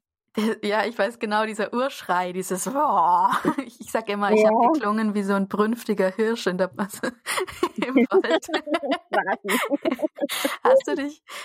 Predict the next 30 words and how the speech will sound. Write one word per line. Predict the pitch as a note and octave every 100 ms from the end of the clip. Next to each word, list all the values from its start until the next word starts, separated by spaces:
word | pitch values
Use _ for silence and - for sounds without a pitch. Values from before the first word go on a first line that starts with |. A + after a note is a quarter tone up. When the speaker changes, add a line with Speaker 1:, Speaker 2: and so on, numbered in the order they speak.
| -
Speaker 1:
hast | B3 -
du |
dich | C#4 C4+ -
auch | A3+ F4+
so | D#4+
mit | C4 A#3+
diesen, | A#3 A#3 A3
mit | A3+ A3
diesen | G#3+ G#3+
Hypnobirthing-Videos | C4 F4 D#4+ A3+ C4 C#4+ C4 B3+ B3 C4
vorbereitet | - B3 B3 A3+ G#3+ B3+
und | A3 G#3+
dachtest, | G3+ A3 A#3+ A#3 -
äh, | - G#3+ G#3+
du | G#3
liegst | G3+ G#3 -
total | G3 - G#3+
entspannt | G#3 - G3+ G3+
und | G3
ganz | G#3 A#3 G#3+
ruhig | G3+ A#3 C4+ D4+
irgendwo, | - A#3 A3+ A3+ A3
irgendwo | - G#3 G#3
da | G3+ F#3 G3 B3+
und | A3
machst | G3+ -
gar | G3
keine | G3 G#3+ G#3
großen | - G3+ G3
Geräusche? | - G#3 A#3 A#3+ E4